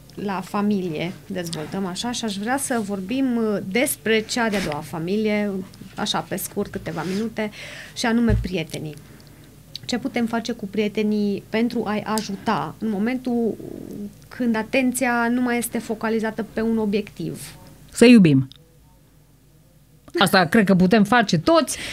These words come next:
Speaker 2: fără niciun fel de obiectiv și fără nimic. Oameni buni, trecem prin perioade. Nu toată lumea are concentrată atenția pe obiectiv. Să iubim, să-i acceptăm, să-i acceptăm așa cum sunt. Da, într-adevăr, vrem să-i ghidăm. Vrem să-i ghidăm.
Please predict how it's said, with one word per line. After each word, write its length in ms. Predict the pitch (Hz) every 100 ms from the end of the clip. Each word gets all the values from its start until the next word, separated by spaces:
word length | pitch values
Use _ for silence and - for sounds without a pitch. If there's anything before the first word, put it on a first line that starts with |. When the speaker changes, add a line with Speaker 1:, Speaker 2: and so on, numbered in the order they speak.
| -
Speaker 2:
fără 340 | - 302 285 254
niciun 420 | 247 262 233 208
fel 260 | 226 254 214
de 120 | 175
obiectiv 640 | 214 165 165 151 - 294 262
și 160 | -
fără 240 | 175 208 196
nimic. 400 | 180 214 269 269 - - - - - _ _
Oameni 260 | 220 233 233
buni, 220 | 196 190 -
trecem 340 | - 285 233 202
prin 200 | 196 170
perioade. 580 | 175 175 165 139 127 - - - _ _ -
Nu 60 | 415
toată 240 | 208 165
lumea 200 | 151 160
are 100 | 156
concentrată 600 | 151 156 160 151 160 151
atenția 340 | 147 160 151
pe 140 | 151 160 151 156 156
obiectiv. 600 | 165 151 160 147 160 147 - -
Să 140 | - 339
iubim, 300 | 330 302 196
să-i 140 | -
acceptăm, 420 | 196 - 233 233 - 185
să-i 180 | 190 202
acceptăm 400 | 185 - 160 254
așa 180 | 240 226
cum 140 | 226
sunt. 220 | 208 185
Da, 180 | 160 190
într-adevăr, 500 | 233 180 185 190 196
vrem 300 | 160 151 190
să-i 220 | 220 202
ghidăm. 460 | 170 170 175 147 131 - - - - _ _ _ _ -
Vrem 240 | 170 190
să-i 180 | 196 180
ghidăm. 420 | 175 170 147 127